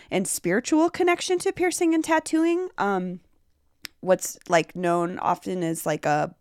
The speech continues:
blood ceremony. So she didn't just treat it as, like, come in and get tattooed. Not saying that there's anything wrong with that. I think that's the thing is it's a wide spectrum as an industry, but hers was,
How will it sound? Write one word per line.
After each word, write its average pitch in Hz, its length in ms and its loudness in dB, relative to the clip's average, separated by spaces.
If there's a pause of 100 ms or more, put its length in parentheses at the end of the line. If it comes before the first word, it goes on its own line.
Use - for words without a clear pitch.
(220)
blood 170 360 2
ceremony. 285 680 2 (420)
So 285 140 0
she 339 160 0
didn't 392 260 2
just - 260 -2
treat 269 300 2
it 247 160 6
as, 185 320 4
like, 175 320 4
come 220 240 2
in 214 140 4
and 190 120 -2
get 170 200 0
tattooed. 165 600 -2 (200)
Not 285 200 6
saying 370 180 2
that 359 100 0
there's 269 180 4
anything 226 380 2
wrong 185 180 6
with 185 140 0
that. 165 140 6
I 160 60 4
think 196 220 -2
that's 180 220 4
the 170 80 -4
thing 180 160 -2
is 170 120 0
it's 170 140 -6
a 175 60 2
wide 175 320 6
spectrum 160 360 -2
as 165 140 0
an 160 80 0
industry, 170 400 -2
but 156 160 0
hers 247 380 2
was, 185 240 -4